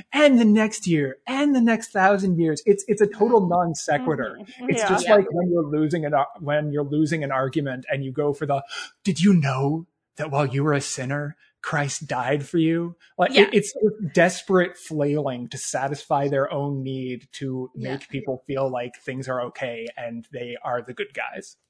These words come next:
Speaker 2: Mm-hmm.
Speaker 3: Yeah. And, yeah, and then he's talking basically about how great Brian is. Like, "I will honor them."
Speaker 2: Yeah,
Speaker 3: Brian
Speaker 2: "I will
Speaker 3: and
Speaker 2: always
Speaker 3: Bobby.
Speaker 2: honor them." Ugh.
Speaker 3: I really, I really appreciate the, uh, um,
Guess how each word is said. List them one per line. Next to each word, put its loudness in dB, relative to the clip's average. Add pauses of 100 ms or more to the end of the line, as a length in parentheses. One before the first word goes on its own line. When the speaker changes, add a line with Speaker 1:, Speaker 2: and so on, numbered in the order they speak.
(160)
Speaker 2:
Mm-hmm. -12 (120)
Speaker 3:
Yeah. -12 (2250)
And, -6
yeah, 2
and -4
then -4
he's -6
talking -8
basically -8
about -2
how -8
great -8
Brian -8
is. -14
Like, -8
"I -8
will -10
honor -10
them." -14 (1300)
Speaker 2:
Yeah, -10
Speaker 3:
Brian -4
Speaker 2:
"I -2
will 0
Speaker 3:
and -2
Speaker 2:
always 2
Speaker 3:
Bobby. -6
Speaker 2:
honor -10
them." -16 (120)
Ugh. -4
Speaker 3:
I 0
really, -4 (240)
I 2
really -2
appreciate -4 (100)
the, -6
uh, -6 (320)
um, -16